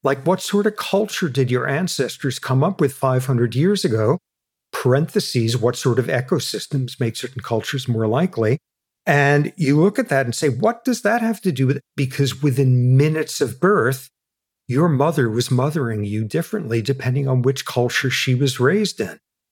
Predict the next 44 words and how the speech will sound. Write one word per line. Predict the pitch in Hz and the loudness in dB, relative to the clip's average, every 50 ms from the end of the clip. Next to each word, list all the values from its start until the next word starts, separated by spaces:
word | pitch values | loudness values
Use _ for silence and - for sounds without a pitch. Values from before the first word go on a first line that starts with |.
| _ _ _ | _ _ _
And | - 139 110 104 - _ - | -2 -2 -2 -2 -6 _ -8
she | - - - 135 127 | -4 0 2 4 4
was | 123 131 127 120 | 4 4 2 2
raised | 120 123 123 127 127 127 143 | 2 2 4 2 2 0 0
in | 135 127 | 0 0
the | 120 117 | 0 0
one | 120 120 120 120 | 0 0 0 0
that | 117 117 | -2 -2
came | - - 117 117 117 | -4 -4 -2 -2 -2
before | 113 127 127 - - 120 110 | -2 -2 -4 -2 -2 -2 0
and | 117 117 | -2 -2
came | 117 - 120 110 | -4 -4 -6 -6
before | 98 123 120 - - 123 117 117 123 139 139 | -4 -6 -8 -6 -6 -4 -2 -2 -2 0 0
and | 123 123 - - | -2 -2 -2 -2
went | 123 127 127 127 131 | 0 0 2 2 2
all | 123 127 135 | 2 2 2
the | 135 143 135 | 2 2 2
way | 139 139 143 | 2 0 0
back. | 131 135 180 175 131 - _ _ _ _ _ _ - | 0 -2 -2 -2 -4 -6 _ _ _ _ _ _ -2
Like, | 127 123 131 127 | -2 -2 -2 -2
here, | - - 139 160 185 - - | 0 0 2 2 2 0 -2
here's | - - 151 175 180 - - - _ _ _ _ _ | -2 2 2 2 2 0 -2 -6 _ _ _ _ _
one | - 151 117 120 123 143 160 196 | -4 -2 0 2 2 2 2 2
example | 208 165 123 - - 107 107 107 104 - - - 156 | 2 0 0 -2 -4 -2 -2 -2 -2 -2 -2 -2 -2
that | 147 139 127 127 131 - _ _ _ _ _ | 0 0 0 -2 -2 -6 _ _ _ _ _
just | - - 139 131 - | -8 -6 -6 -4 -4
in | 165 | -4
terms | 127 - - 127 117 110 - | -4 -2 -4 -4 -4 -2 -4
of, | 92 - - | -6 -4 -4
like, | 131 123 | -6 -4
how | - - 127 123 | -2 0 0 2
you | 123 123 123 107 | 2 2 0 -2
view | 104 127 127 117 117 | 0 0 0 0 0
the | 131 | 0
world, | 120 107 107 110 110 113 120 | -2 0 0 0 0 0 0
I | - 123 | 0 -2
love | 120 113 113 117 127 143 156 143 131 | 0 0 2 2 2 0 0 -2 -4
this | 123 117 - - - | -6 -6 -6 -8 -8
one | 113 107 101 135 - _ _ _ _ _ _ - - | -8 -8 -6 -8 -10 _ _ _ _ _ _ -4 -2
in | 120 113 | -2 -2
terms | - - 113 113 117 117 123 | -2 -2 -2 0 2 2 2
of | 123 135 | 0 0
our | - 127 117 117 117 117 117 _ _ _ _ _ _ - | 0 0 0 2 2 0 -2 _ _ _ _ _ _ -6
shared | 180 - - - - - 127 120 120 123 120 120 123 117 117 | -6 -4 -4 -4 -2 0 2 2 4 4 4 2 2 0 -2